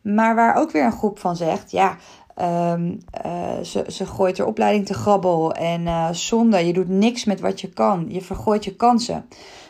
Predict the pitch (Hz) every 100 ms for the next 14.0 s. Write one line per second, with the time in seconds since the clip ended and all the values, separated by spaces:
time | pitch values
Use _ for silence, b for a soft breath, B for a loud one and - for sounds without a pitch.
0 | B 101 - 202 202 277 269 247 - 233
1 | 240 214 196 180 175 - 240 - - B
2 | B B B B _ 190 190 202 - _
3 | _ _ 196 214 285 254 262 190 175 -
4 | 175 175 190 190 190 185 - - - 190
5 | 185 226 262 208 202 202 196 202 247 -
6 | b b b b b _ _ _ 233 -
7 | 233 208 208 196 180 185 196 226 196 190
8 | - 233 240 - 170 196 240 208 196 -
9 | - 185 180 196 - - 175 170 196 226
10 | 180 175 175 175 190 240 - - - -
11 | - - _ B B B B - 185 196
12 | 190 208 208 247 254 190 - 190 175 180
13 | - - 180 180 190 185 196 202 196